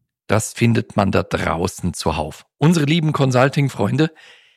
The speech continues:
und Freundinnen machen genau das, oder? Es wird immer wieder etwas Neues zum Thema Creative Testing auf den Markt gehauen.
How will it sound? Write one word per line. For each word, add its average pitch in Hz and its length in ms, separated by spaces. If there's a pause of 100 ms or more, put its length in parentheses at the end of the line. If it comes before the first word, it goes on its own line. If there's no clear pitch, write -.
(480)
und 117 220
Freundinnen 113 720 (160)
machen 104 320
genau 87 340
das, - 380
oder? - 320 (580)
Es - 160
wird 110 180 (120)
immer 208 760
wieder 143 560
etwas 113 520
Neues 95 420
zum 90 220
Thema 92 460
Creative 92 760
Testing 87 640
auf 82 300
den 95 280
Markt 92 400
gehauen. 90 440